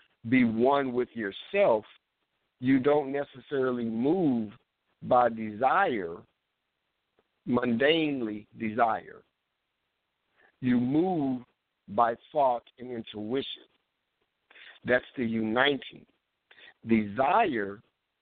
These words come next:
is the out of balance. The uniting is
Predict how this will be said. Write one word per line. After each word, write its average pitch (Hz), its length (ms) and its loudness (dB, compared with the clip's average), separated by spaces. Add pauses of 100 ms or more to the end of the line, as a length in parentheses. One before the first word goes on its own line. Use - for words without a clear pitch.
(400)
is 127 200 4
the 120 140 -6
out 117 180 0
of 101 140 -4
balance. 104 340 -2 (2250)
The 120 100 0
uniting 117 800 2
is 117 140 -12